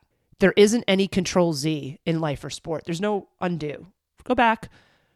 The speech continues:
We have to move forward in a linear fashion because time in life is linear. Doing something when it was not originally planned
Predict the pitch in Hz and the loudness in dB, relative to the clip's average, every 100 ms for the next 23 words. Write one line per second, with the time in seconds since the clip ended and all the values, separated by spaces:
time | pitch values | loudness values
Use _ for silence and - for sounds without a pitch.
0 | _ - 208 - 220 220 - 226 214 202 | _ -2 0 6 8 8 2 0 0 -2
1 | - 196 202 160 151 - 180 175 175 175 | -2 0 0 -2 -6 -4 -2 -2 -2 -2
2 | 170 - 185 190 - 139 151 175 156 - | -2 0 0 0 -6 -12 -10 -10 -10 -6
3 | 190 185 170 160 165 151 143 160 180 202 | -4 -2 -4 -4 -4 -4 -8 -4 0 2
4 | 135 135 _ _ _ _ _ _ _ _ | 0 -6 _ _ _ _ _ _ _ _
5 | 165 226 240 269 - 214 190 208 196 185 | -2 2 4 2 0 0 0 0 0 0
6 | 170 175 165 - 170 170 165 175 175 - | 0 -2 0 0 0 0 0 -2 -2 2
7 | 294 165 151 | 2 2 -2